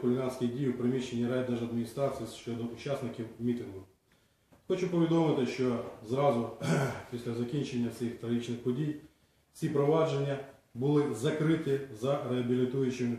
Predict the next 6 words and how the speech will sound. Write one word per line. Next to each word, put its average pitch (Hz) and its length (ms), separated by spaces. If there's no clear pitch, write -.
підставами. 104 560
Жодної 151 460
особи, 131 400
які 110 240
брали 113 360
участь 110 340